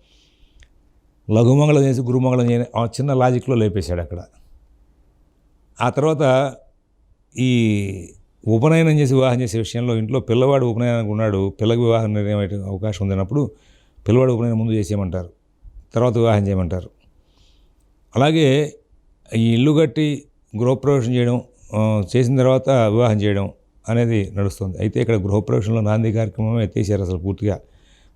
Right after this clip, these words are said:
అలాంటి సాంప్రదాయం నడవట్లేదు. కాబట్టి ఇక్కడ, ఆ, శు-, వివాహం, ఆ, చేయని ముందే మరి గృహప్రవేశం చేసుకోవడం. ఈ ఉపనయనానికి గృహప్రవేశానికి సంబంధంగా ఎప్పుడూ చర్చ రాదు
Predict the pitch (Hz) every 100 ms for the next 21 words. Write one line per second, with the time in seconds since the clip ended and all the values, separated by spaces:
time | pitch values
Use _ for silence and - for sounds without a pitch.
0 | - 107 107 95 104 107 110 104 101 92
1 | 98 95 113 117 127 110 104 98 90 -
2 | - - _ - 104 104 101 98 95 90
3 | 120 113 104 98 95 117 139 131 139 135
4 | 110 _ _ _ 107 107 101 113 135 135
5 | 123 131 147 113 90 - _ _ _ -
6 | 98 104 98 104 110 110 87 95 - 90
7 | 85 110 113 113 147 147 143 139 123 131
8 | 113 - _ _ - 104 113 117 110 117
9 | 113 104 107 113 113 104 95 110 104 98
10 | 87 107 92 95 110 120